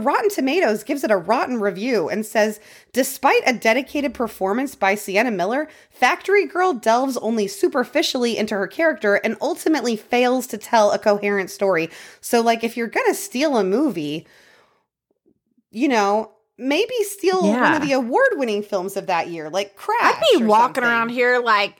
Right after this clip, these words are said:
Speaker 2: "I wrote Titanic."
Speaker 1: Yeah, exactly. I came up with the story.
Speaker 2: <laughs>
Speaker 1: Nobody knew about that story until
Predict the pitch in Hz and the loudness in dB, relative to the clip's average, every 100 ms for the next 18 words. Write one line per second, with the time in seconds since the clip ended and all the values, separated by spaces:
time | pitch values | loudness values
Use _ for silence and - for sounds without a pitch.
0 | _ 175 202 269 311 320 262 311 339 339 | _ 0 2 2 2 0 -2 0 0 0
1 | - 339 427 370 170 123 - 220 240 190 | -2 0 2 2 0 -2 -6 0 0 0
2 | 208 214 202 226 196 160 165 208 320 254 | -4 0 0 0 -4 -2 -2 0 -2 -2
3 | 220 220 214 190 - 196 202 190 160 480 | -2 -2 -8 -8 -6 -2 0 0 0 -2
4 | 571 - _ 214 233 254 277 254 254 233 | -2 -16 _ 0 0 2 -2 -2 0 0
5 | 208 190 180 - 190 180 185 185 - | 2 0 -2 -4 -2 -2 -4 -8 -10